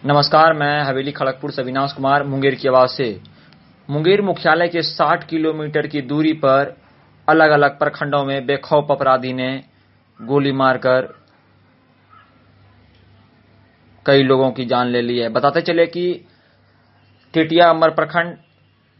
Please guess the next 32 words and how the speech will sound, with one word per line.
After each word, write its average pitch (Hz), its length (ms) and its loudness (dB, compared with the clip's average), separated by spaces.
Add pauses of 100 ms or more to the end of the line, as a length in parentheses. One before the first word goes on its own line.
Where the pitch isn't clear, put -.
(720)
में, 156 500 0 (1600)
टिटिया 165 260 4
अमर 170 160 2
थाना 160 200 -2
क्षेत्र 170 260 -4
के 160 160 -4
भंडार 147 480 0
गांव 151 220 -2
के 151 120 -6
निवासी 143 560 -4 (800)
बिहारी 143 420 2
यादव 151 300 4 (380)
की 139 220 -6
बीती 143 340 -6
रात्रि 147 560 -2
व्यापारी 143 400 0
ने 143 140 -6
संग्रामपुर 139 500 -4
में 139 160 -6
गोली 139 200 -2
मारकर 135 340 -4
हत्या 131 280 -4
कर 131 220 -2
दी। 135 240 -10 (420)
वहीं 170 300 0
दूसरी 185 320 0
ओर 180 300 4
हवेली 156 320 0
खड़गपुर 170 440 -4
थाना 151 180 -4
क्षेत्र 175 320 -8
के 170 180 -4